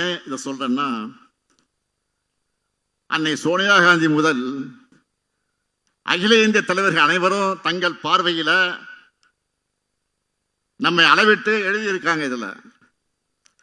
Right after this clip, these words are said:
ஒரு மாநில கட்சியை அகில இந்திய தலைவர்களும் மற்ற மாநில தலைவர்களும் புகழ்ந்து எழுதுற சாதாரணமாக எங்கு நடந்துடாது. முக்கியமான தலைவர்கள்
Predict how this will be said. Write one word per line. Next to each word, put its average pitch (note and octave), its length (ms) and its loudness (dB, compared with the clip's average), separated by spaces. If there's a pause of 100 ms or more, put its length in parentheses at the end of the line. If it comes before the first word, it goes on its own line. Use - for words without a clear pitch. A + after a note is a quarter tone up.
(920)
ஒரு D#3 100 2 (100)
மாநில G#3+ 280 2 (160)
கட்சியை F3 440 -2 (2500)
அகில G3+ 200 0 (140)
இந்திய G#3+ 260 2
தலைவர்களும் G3+ 500 0
மற்ற E3 160 -6 (140)
மாநில G#3 260 4 (140)
தலைவர்களும் F#3+ 500 2
புகழ்ந்து G3 420 2
எழுதுற F#3 240 2 (140)
சாதாரணமாக F3+ 760 2 (640)
எங்கு E3+ 220 -6
நடந்துடாது. D3+ 500 -8 (2000)
முக்கியமான F3 600 2
தலைவர்கள் C#3+ 440 -4